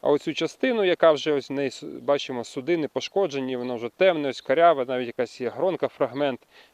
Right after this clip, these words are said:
Ну, вона вже розвиватися не буде. Бачите, вона вже сипеться і вже все, морози пошкодили її повністю.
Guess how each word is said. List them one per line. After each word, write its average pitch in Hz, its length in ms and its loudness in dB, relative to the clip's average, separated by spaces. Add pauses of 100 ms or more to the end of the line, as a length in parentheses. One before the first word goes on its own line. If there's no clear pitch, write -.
(140)
Ну, 185 120 -6
вона 170 200 2
вже 151 140 2
розвиватися 151 540 4
не 143 100 -2
буде. 110 260 -2
Бачите, 127 320 0
вона 113 160 -6
вже 110 160 -6
сипеться 135 480 -6
і 107 420 -12
вже 107 160 -18
все, 101 240 -12
морози 117 360 -6
пошкодили 107 600 -8
її 104 180 -14
повністю. 104 480 -12